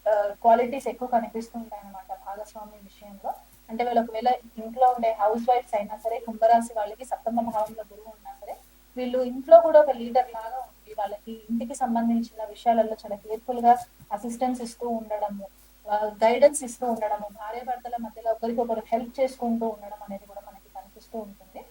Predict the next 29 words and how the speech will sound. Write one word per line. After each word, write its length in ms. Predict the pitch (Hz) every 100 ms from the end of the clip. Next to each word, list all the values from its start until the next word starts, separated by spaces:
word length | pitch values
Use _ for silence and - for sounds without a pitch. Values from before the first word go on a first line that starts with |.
| _ _ - _
So, 60 | 285
overall 460 | 240 240 247 285 311
గా 60 | 330
జన్మ 320 | 254 226 254
జాతకంలో 560 | 262 247 240 233 226
కనుక 200 | 208 208
ఒకవేళ 460 | 233 220 214 233 254 - _ _ -
మళ్ళీ 220 | 233 302
వ్యయ 260 | 262 240 294
భావంలో 520 | 294 285 269 269 254
ఉన్నప్పుడు 280 | 233 226 226
ఏమవుతుందంటే, 600 | 233 233 233 220 _ 247
నీచన 400 | 240 262 311 294
ఉంటారు, 600 | 214 202 170 - - 220
ఆ, 160 | 202 214
గురువు 200 | 226 226
కాబట్టి, 460 | 196 - 185 339
అక్కడ 360 | 403 - - 320
కొద్దిపాటిగా 560 | 311 233 233 214 214
డిస్టర్బెన్సెస్ 680 | 226 214 - 214 208 214 -
రావడము, 320 | 202 190 190 214
లేదా 220 | 220 254
ఉద్యోగరీత్యా 680 | 247 196 254 269 262 - 240
వీళ్ళు 160 | 247
బయట 300 | 233 214 220
దేశాలకు 480 | 196 240 240 226 220
వెళ్ళి 160 | 208 220
పని 340 | 220 214 -
చేసుకోవడము, 540 | 214 - 208 196 202